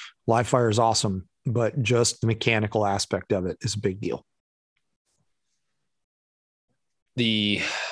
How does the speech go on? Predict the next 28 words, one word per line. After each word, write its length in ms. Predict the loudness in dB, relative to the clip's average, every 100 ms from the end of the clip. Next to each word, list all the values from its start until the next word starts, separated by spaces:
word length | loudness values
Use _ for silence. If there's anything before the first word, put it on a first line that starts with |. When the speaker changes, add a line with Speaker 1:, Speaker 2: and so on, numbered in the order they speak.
| -10 -14 -18 _ _ _ _ _ _ _ _ _ _ _ _ _ _ _ _ -8
Speaker 2:
you 40 | -2
know, 120 | 0
the 100 | 0
thing, 640 | -2 -2 0 -2 -2 -4 -12 -10
you 80 | -8
know, 140 | -8 -10 _ _ _ -4
kind 120 | -2
of 100 | -2
turn 180 | -2 0
it 100 | 0
over 220 | 0 -2
to 140 | -2
the, 260 | -2 -2 -4 -4
the, 300 | -4 -4 -10 -14
the 140 | -10
headspace 800 | -6 -4 -4 -2 -2 -2 -4 -8 -4
of, 320 | -2 -2 -4
like, 160 | -8 -8
why, 880 | -4 0 2 2 2 0 -2 -4 -12 _ _ _ -20 _ _ _ _ _ _ _ _ _ _ _ _ -10
you 120 | -8
know, 240 | -6 -10 -16 _ -20 _ _ _ _ _
why 540 | -8 -2 0 2 2 2
our 240 | 0 -2 _ _ -14
performance, 840 | -12 -6 -2 0 0 -2 -4 -6
like, 180 | -6 -6 -6
especially 360 | -4 -2 -2
for 120 | -4
me, 400 | -2 0 0 -2